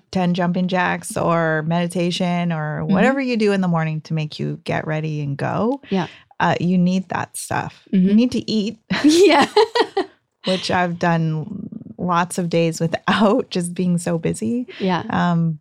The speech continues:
Speaker 1: but I'm always thankful for the days that I shower in the morning and remember to eat lunch.
Speaker 2: Yeah.
Speaker 1: Like, that's, you don't think about that stuff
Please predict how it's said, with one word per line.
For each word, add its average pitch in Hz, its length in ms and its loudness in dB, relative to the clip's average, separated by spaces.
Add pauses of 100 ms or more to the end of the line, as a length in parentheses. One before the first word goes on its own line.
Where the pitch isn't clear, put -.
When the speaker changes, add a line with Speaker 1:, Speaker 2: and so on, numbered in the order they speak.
Speaker 1:
but 170 160 2
I'm 180 140 2
always 196 380 0
thankful 175 440 0
for 175 160 -4
the 170 120 2
days 170 360 0
that 170 140 0
I 170 360 0 (800)
shower 165 400 0
in 214 120 4
the 240 60 4
morning 180 600 0
and 151 100 -2
remember 147 320 -2
to - 120 -12
eat - 180 -6
lunch. - 760 -10
Speaker 2:
Yeah. 202 220 -2 (220)
Speaker 1:
Like, 160 480 -2
that's, 220 480 0
you 214 320 -8
don't 254 260 2
think 254 200 2
about 185 280 2
that 165 220 0
stuff 170 500 0